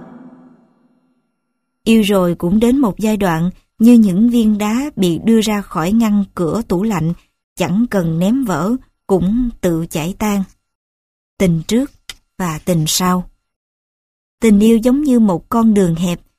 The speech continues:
càng chen chúc hạnh phúc, càng lâu đến lượt, càng xô lấn dẫm đẩy, tất cả càng khó thoát ra,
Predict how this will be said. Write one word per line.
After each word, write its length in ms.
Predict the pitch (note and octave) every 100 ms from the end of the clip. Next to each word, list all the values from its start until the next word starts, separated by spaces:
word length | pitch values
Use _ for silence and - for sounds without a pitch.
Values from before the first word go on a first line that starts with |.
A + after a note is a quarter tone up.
| _ _
càng 280 | - F#3+ E3+
chen 220 | G#3 G#3+
chúc 200 | G#3 C#4 -
hạnh 260 | - E3+
phúc, 260 | F3 C4+ C4+ _ _ _
càng 300 | G3 E3+ D#3+
lâu 220 | F3+ G3
đến 180 | G3 G#3+
lượt, 300 | B3+ G#3 D#3+ _ _ _ _ -
càng 200 | G3 E3+
xô 240 | - A3
lấn 360 | A3 G#3+ B3+ C#4+
dẫm 300 | F#3 E3 A3+
đẩy, 320 | F3+ F3 B3 - _ _
tất 220 | C4+ -
cả 240 | F3 F3 A3+
càng 240 | G#3 E3+ E3
khó 240 | - G#3+
thoát 280 | - C4 C4+
ra, 320 | - G#3+ G3+